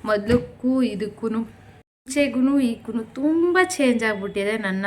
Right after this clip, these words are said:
ಲೈಫ್ ರೊಟೀನ್. ಆ, ಸ್ಕಿನ್ ಕೇರ್ ಇಲ್ಲ, ಹೇರ್ ಕೇರ್ ಇಲ್ಲ, ನನ್ನ ಬಗ್ಗೆ ನನಗೆ ಕೇರ್ ಇಲ್ಲ. ಆ್ಯಂಡ್ ಜಾಸ್ತಿ ಫೋಕಸ್ಸು ಮನೆ ಮಾಡಿಸೋದ್ರ ಕಡೆನೇ ಇದೆ. ಯಾವ ರೀತಿ ಪ್ಲ್ಯಾನ್ ಮಾಡೋದು, ಹೆಂಗೆ ಮಾಡೋದು, ಫೈನಾನ್ಷಿಯಲಿ ಹೆಂಗೆ,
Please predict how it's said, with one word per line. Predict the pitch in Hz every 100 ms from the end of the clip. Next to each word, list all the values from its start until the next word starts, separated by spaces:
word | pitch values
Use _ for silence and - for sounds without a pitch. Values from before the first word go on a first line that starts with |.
| 196
ಲೈಫ್ | 190 180 196 -
ರೊಟೀನ್. | 190 196 185 190
ಆ, | 202 202 180 175 175
ಸ್ಕಿನ್ | 170 196 190 196
ಕೇರ್ | 190 196 185
ಇಲ್ಲ, | 180 175 175
ಹೇರ್ | 175 185 196 202 -
ಕೇರ್ | 196
ಇಲ್ಲ, | 180 175 175 175 180 180
ನನ್ನ | 185 190 185
ಬಗ್ಗೆ | 196 190
ನನಗೆ | 196 190 190
ಕೇರ್ | - 208 214 214
ಇಲ್ಲ. | 190 180 180 180 185 - - - - -
ಆ್ಯಂಡ್ | 208 196 196 202 202 190 170 - - 202 185
ಜಾಸ್ತಿ | 196 190 214 214 240
ಫೋಕಸ್ಸು | - 208 202 196 - 220
ಮನೆ | 214 190 185
ಮಾಡಿಸೋದ್ರ | 190 185 - 196 180 180
ಕಡೆನೇ | 175 180 180 180 196
ಇದೆ. | 185 202 339 - - - -
ಯಾವ | 202 190
ರೀತಿ | 185 185 185
ಪ್ಲ್ಯಾನ್ | 185 180 180
ಮಾಡೋದು, | 175 170 170 170 175
ಹೆಂಗೆ | 175 190 185
ಮಾಡೋದು, | 180 175 170 170
ಫೈನಾನ್ಷಿಯಲಿ | 165 190 175 180 180 - 196 185 185 185 180
ಹೆಂಗೆ, | 180 180 175 180 185